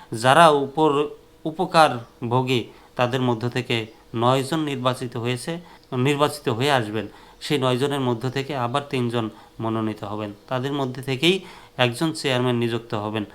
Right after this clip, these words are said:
অধ্যাদেশে গ্রামীণ ব্যাংককে জনস্বার্থ সংস্থা হিসাবে বিবেচনা করার বিধান আনা হয়েছে। দেশের প্রাক-, প্রান্তিক ও দরিদ্র মানু-, পীড়িত জনগোষ্ঠী, বিশেষ করে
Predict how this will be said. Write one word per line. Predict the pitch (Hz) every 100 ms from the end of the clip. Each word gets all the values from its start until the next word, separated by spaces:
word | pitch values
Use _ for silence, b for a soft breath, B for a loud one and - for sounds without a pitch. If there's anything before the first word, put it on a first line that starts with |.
| B B B -
অধ্যাদেশে | 131 175 185 180 185 143
গ্রামীণ | 117 135 165 180
ব্যাংককে | 151 139 - 135 123 B B 123
জনস্বার্থ | 131 131 - 123 -
সংস্থা | 123 117 113 - 113
হিসাবে | 107 - 120 160 170 B B 127
বিবেচনা | 131 135 135 117
করার | 113 113 110
বিধান | 107 110 123
আনা | 135 113 104 - - -
হয়েছে। | 117 - 120 - -
দেশের | 180 180 233
প্রাক-, | 214 208 - - -
প্রান্তিক | 202 220 214 226 202
ও | 185
দরিদ্র | 175 180 165 190
মানু-, | 180 170 165 - - - 233 156 151 -
পীড়িত | 170 165 160 151 135 131
জনগোষ্ঠী, | 143 143 135 139 -
বিশেষ | 131 127 180 175
করে | - 147 110